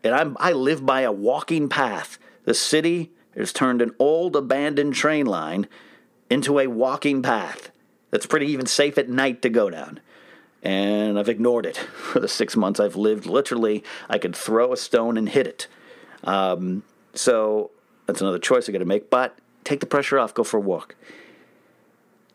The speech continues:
Take the pressure off and relax for a night. It's the hardest thing to turn off that mind, especially if you're driving for career goals or family goals. It's, it's, and it's not about, "Uh, the goal didn't work. Let me just forget about it for a night."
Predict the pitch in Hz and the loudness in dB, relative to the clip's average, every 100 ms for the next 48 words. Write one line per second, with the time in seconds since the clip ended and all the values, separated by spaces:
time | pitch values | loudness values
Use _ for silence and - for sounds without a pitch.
0 | _ _ _ _ _ - 135 139 - 127 | _ _ _ _ _ 0 0 0 -2 -2
1 | - 131 - 120 117 123 120 - 107 113 | 2 0 2 2 2 0 -2 -2 0 2
2 | 120 117 117 131 131 - 110 104 104 95 | 2 2 2 0 -4 -2 0 2 0 -2
3 | - - 110 113 113 - 113 104 - - | -6 -2 0 0 -2 -2 -2 -2 -4 -6
4 | - 98 98 92 - 87 87 85 82 78 | -2 0 0 -2 -2 -2 -2 -2 -4 -6
5 | 73 - 98 90 - 87 85 - 76 78 | -8 -4 -4 -4 -4 -4 -4 -6 -8 -4
6 | 87 85 87 82 - - - 98 87 98 | -2 -2 -4 -6 -8 -8 -2 -2 0 0
7 | 92 85 82 76 76 76 73 - 101 98 | -2 0 0 0 -6 -8 -8 -2 -2 0
8 | 92 82 73 78 73 - - - - - | -4 -6 -4 -4 -4 -10 -18 -20 -20 -20
9 | - - _ _ _ _ _ _ - - | -20 -20 _ _ _ _ _ _ -18 -16
10 | - - - - 90 - - 101 110 117 | -12 -12 -6 -6 -6 -8 -4 0 0 0
11 | 131 143 131 120 - 117 117 110 104 117 | 0 2 2 0 0 0 2 0 0 0
12 | 117 101 101 107 101 101 98 98 87 92 | 0 -2 0 0 0 -2 -2 -2 -2 -4
13 | - _ - 95 101 90 90 82 - 82 | -6 _ -4 2 0 0 -4 -4 -4 -4
14 | 80 80 | -4 -6